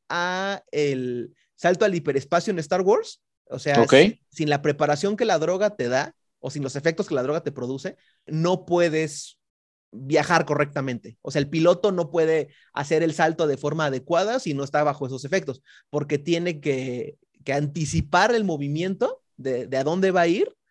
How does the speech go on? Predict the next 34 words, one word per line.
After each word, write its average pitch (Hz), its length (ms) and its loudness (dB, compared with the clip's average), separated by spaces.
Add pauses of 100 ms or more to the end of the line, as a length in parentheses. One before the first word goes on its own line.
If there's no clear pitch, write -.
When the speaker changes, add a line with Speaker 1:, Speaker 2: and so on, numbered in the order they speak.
(320)
Speaker 1:
para 139 240 0
poder 143 220 0
viajar 147 260 0
correctamente. 131 600 -6
Esa 156 80 0
es 151 60 -2
como 151 180 0
más 151 160 2
o 160 40 -2
menos 143 220 0
la 123 60 -2
explicación. 113 500 -10 (240)
O - 100 -10
sea, 143 100 2
la 143 100 4
droga 196 200 4
te 185 100 2
da 170 120 2
como, 151 420 -4 (260)
como 127 460 -4
un 143 80 -6
poquito 160 420 -4
de 135 120 2
visión 156 340 -2
al 165 120 0
futuro, 156 360 0
así 156 160 0
por, 135 440 -4
por 127 160 -6
una 147 360 -2
cantidad 143 380 -2
limitada 151 320 0
de 147 80 0
tiempo, 196 400 -8